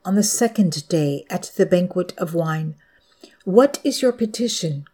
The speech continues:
Queen Esther? It shall be granted you. What is your request? Even to the half of the kingdom, it shall be performed." Then Esther the queen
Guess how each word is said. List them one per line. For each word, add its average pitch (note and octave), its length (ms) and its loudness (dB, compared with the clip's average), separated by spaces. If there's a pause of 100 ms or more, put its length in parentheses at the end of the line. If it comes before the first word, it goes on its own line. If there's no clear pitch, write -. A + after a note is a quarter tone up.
Queen F3 320 0
Esther? E3+ 500 -6 (560)
It - 140 0
shall D4 160 2
be C4 120 2
granted F3 540 0
you. C#3+ 280 0 (500)
What B3+ 280 8
is C4+ 200 0
your B3+ 100 4
request? A#3 760 -2 (320)
Even G#3 500 0 (220)
to A3 160 4
the G#3+ 260 2
half A#3+ 300 -2
of A#3 180 -4
the B3 80 6
kingdom, F#3 540 2 (260)
it A#3 160 8
shall A#3 220 2
be F#3+ 200 2
performed." D#3 720 -2 (1040)
Then A3+ 400 8
Esther G#3 420 0
the G3 120 2
queen E3+ 380 0